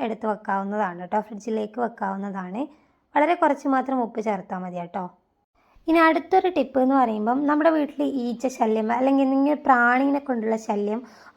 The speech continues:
ഒക്കെ ഉണ്ടെന്നുണ്ടെങ്കിൽ തീർച്ചയായും ഇതൊന്ന് ട്രൈ ചെയ്ത് നോക്കുക. നല്ല വർക്കാവുന്ന ടിപ്പാണേ. അപ്പോൾ അതിനുവേണ്ടി നമ്മളിതാ ഒരു സവാളയുടെ കുറച്ച് ഭാഗം മാത്രം ഞാനിതാ കട്ട് ചെയ്തെടുക്കുന്നുണ്ട്. ഒരു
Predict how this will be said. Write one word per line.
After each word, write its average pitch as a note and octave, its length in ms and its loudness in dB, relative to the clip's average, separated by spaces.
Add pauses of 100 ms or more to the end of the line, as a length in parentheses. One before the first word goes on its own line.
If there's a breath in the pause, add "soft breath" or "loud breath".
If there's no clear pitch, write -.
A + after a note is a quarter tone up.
ഒക്കെ D4 300 0
ഉണ്ടെന്നുണ്ടെങ്കിൽ C#4 640 0 (100)
തീർച്ചയായും C4 600 0
ഇതൊന്ന് A#3+ 300 -2
ട്രൈ A#3 200 2
ചെയ്ത് A3+ 220 -2
നോക്കുക. A3 260 -4 (100)
നല്ല A3 300 0 (100)
വർക്കാവുന്ന A3 680 0 (220)
ടിപ്പാണേ. G#3 480 -6 (560 loud breath)
അപ്പോൾ D#4 220 2 (320)
അതിനുവേണ്ടി D#4 400 2
നമ്മളിതാ C4+ 340 2
ഒരു C#4+ 80 0 (100)
സവാളയുടെ B3 600 2 (120)
കുറച്ച് C4+ 340 -2 (100)
ഭാഗം A#3+ 320 2
മാത്രം G#3+ 260 -6 (100)
ഞാനിതാ G#3 260 -2 (100)
കട്ട് A#3 260 -2
ചെയ്തെടുക്കുന്നുണ്ട്. G#3 800 -4 (600 soft breath)
ഒരു D#4+ 80 -2